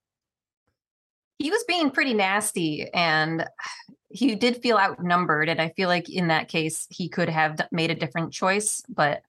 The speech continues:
uh, he did, I don't know, punch a girl. I feel like there was some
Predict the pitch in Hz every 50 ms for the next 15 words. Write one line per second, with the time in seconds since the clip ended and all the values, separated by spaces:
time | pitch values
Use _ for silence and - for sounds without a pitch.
0 | - - - - - - - - _ - - - 208 196 - 196 196 190 180 185
1 | - _ _ _ _ _ _ _ _ _ _ _ _ _ _ _ _ _ - 277
2 | 277 240 - _ _ _ _ _ - 156 156 170 156 147 160 - - 220 175 -
3 | 180 170 160 165 180 190 202 214 208 190 175 185 - 190 185 175 170 175 170 170
4 | 170 - - 180 180 180